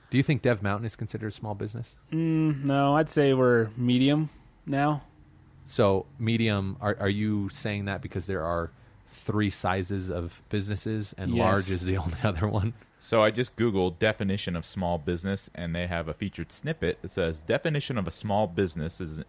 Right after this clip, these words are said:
Speaker 3: independently owned and operated company, limited in size and revenue."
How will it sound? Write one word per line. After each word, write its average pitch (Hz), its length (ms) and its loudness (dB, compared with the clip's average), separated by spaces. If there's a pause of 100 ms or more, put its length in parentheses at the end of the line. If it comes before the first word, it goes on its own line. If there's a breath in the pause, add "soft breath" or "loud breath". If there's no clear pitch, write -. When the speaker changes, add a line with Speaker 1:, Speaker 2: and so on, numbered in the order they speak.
Speaker 3:
independently 117 720 -6
owned 90 260 -2
and 85 100 -4
operated 92 520 -2
company, 80 480 -4 (340 loud breath)
limited 123 400 0
in 131 140 -2
size 85 500 0
and 87 140 -2
revenue." 73 480 0